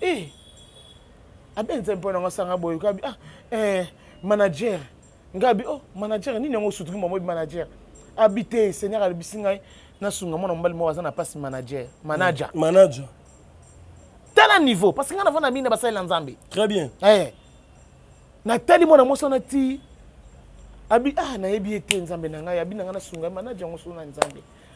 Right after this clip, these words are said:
Speaker 1: Ah, abi na nga zela ngai, akoti na ndako, akesala prière na ye.
Speaker 2: Mm.
Speaker 1: Ozomona?
Speaker 2: Mm.
Speaker 1: Ozovanda na mobali ezalaka na ba intercept. Yo okoma kaka so vanda kaka bandiko yoka nzembo afali,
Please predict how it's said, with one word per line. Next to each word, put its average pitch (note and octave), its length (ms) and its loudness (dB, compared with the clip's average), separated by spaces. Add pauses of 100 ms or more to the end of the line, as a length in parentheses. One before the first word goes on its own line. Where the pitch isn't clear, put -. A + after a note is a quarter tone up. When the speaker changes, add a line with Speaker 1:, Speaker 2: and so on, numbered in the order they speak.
(140)
Speaker 1:
Ah, F3 200 0 (500)
abi F#3 160 2
na G#3+ 80 6
nga F#3+ 120 6
zela F3 280 4
ngai, D3 160 -2
akoti G3+ 320 -2
na F#3 80 -2
ndako, E3+ 160 -2
akesala G3 300 -6
prière C#3+ 340 -6
na A2 80 -18
ye. A#2+ 80 -20 (320)
Speaker 2:
Mm. C3+ 180 -18 (260)
Speaker 1:
Ozomona? G3 380 -4 (220)
Speaker 2:
Mm. B2+ 60 -20 (640)
Speaker 1:
Ozovanda C4+ 440 2
na C4 100 -2
mobali G#3+ 400 2
ezalaka G3+ 360 2
na G#3 80 2
ba F3 100 0
intercept. E3+ 500 -6
Yo A#3 260 2
okoma A3+ 340 -2
kaka G#3+ 200 -4
so A3+ 120 -8
vanda G#3 300 -6
kaka G#3+ 120 -2
bandiko G3+ 240 -4
yoka G#3 220 2
nzembo F#3+ 280 -4
afali, F3+ 360 -4